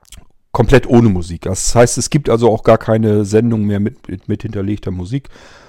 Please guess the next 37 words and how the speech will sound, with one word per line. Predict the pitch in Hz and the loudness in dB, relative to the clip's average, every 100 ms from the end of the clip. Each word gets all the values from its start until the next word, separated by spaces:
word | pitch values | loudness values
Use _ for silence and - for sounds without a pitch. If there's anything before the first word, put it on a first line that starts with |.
| - | -20
Das | - - | -14 -6
hat | 101 - - | -6 -6 -4
da | 98 | -2
mehr | 104 101 98 - _ - | 0 0 -2 -6 _ -10
mit | 104 - - | -10 -10 -20
zu | - 107 | -14 -12
tun, | - 104 98 104 | -8 -6 -6 -6
dass | 98 98 | -8 -8
ich | 101 - - | -14 -14 -12
im | 98 | -8
Jahr | 95 92 | -6 -8
zweitausendneunzehn | - - 101 98 90 92 98 113 113 107 | -10 -10 -8 -6 -6 -4 -4 -4 -4 -4
an | 117 123 135 | 0 0 2
den | 123 107 | 0 0
Weihnachtsfeiertagen | 107 117 104 - - 107 101 104 98 95 | -2 -2 -4 -8 -6 -6 -4 -6 -6 -6
hier | 101 | -6
im | 95 | -6
Wohnzimmer | 101 127 - 110 | -4 -6 -6 -8
gesessen | 98 92 113 - 117 | -6 -6 -6 -4 -4
habe, | 110 107 107 - _ _ _ _ | -2 -2 -4 -10 _ _ _ _
Rechner | - 107 - 107 98 | -2 -2 0 -2 0
neben | 101 104 | -2 -2
dem | 95 95 | -4 -4
Sofa, | 104 - 123 117 113 | -2 0 2 2 2
Kopfhörer | - 127 - 120 107 107 104 | -2 -6 -4 -2 0 0 0
auf | 110 107 - | 2 0 -2
und | - 101 101 98 - | -8 -4 -4 -6 -8
mit | - 101 | -8 -8
dem | 98 | -6
iPad | 98 107 113 107 - | -6 -4 -4 -4 -6
als | 110 87 | -8 -8
Bildschirm | - 107 - 113 107 | -4 -4 -2 -4 -2
dann | 101 | -4
auf | - 104 | -6 -8
den | - 95 | -6 -6
Rechner | 123 - 113 | -6 -6 -8
geschaltet | 110 - 104 - - | -8 -6 -6 -4 -6